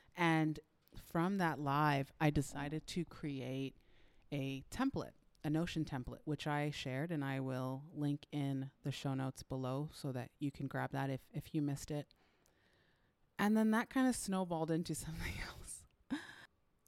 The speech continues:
And I'm totally okay with that, because as a generator, I love responding. I love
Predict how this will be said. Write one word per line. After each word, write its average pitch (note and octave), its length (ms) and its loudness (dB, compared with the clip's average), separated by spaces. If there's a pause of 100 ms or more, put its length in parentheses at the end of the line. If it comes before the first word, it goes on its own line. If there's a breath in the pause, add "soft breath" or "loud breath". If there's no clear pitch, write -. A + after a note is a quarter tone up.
(120)
And E3+ 100 6
I'm D#3+ 160 2
totally D3 480 2
okay C#3 240 -6
with C3+ 200 -6
that, - 280 -12 (100)
because B2 760 -6 (240)
as D3+ 160 -2
a C#3+ 60 -2
generator, C3+ 680 -4
I C#3 80 -2
love C#3+ 300 -4
responding. C3 760 -4 (100)
I C#3 40 -8
love C#3 400 -2